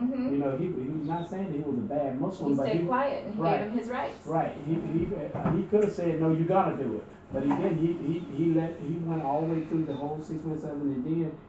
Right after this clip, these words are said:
Speaker 2: at the, uh, they weren't bad Muslims, but it was the, the way that they were doing, did things in that time.
Speaker 1: But he, and he went the extra mile of replacing whatever they
Speaker 2: Exactly.
Speaker 1: were losing with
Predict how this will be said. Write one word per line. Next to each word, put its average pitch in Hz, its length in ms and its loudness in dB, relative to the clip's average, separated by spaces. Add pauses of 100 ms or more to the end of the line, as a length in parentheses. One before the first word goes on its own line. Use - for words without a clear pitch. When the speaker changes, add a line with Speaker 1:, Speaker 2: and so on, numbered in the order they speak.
(380)
Speaker 2:
at 143 160 -8
the, 135 220 -2
uh, 127 360 -6 (140)
they 139 120 0
weren't 180 300 2
bad 151 280 0
Muslims, 170 280 -2
but 131 100 -2
it 147 100 0
was 123 140 -4
the, - 460 -14
the - 60 -6
way 156 140 0
that 139 180 0
they 151 120 -4
were 135 120 0
doing, 156 400 -2 (140)
did 170 260 2
things 143 280 -2
in 139 140 -2
that 135 260 -4
time. 175 320 -4 (500)
Speaker 1:
But 247 120 -6
he, 247 100 -6
and 254 200 -2
he 254 80 0
went 294 280 0
the 302 100 -6
extra 247 280 -4
mile 240 440 0
of 214 120 -2 (300)
replacing 247 880 -6
whatever 226 460 4
they 254 140 2
Speaker 2:
Exactly. 233 240 0
Speaker 1:
were 269 80 0
losing 226 480 -4
with 247 180 2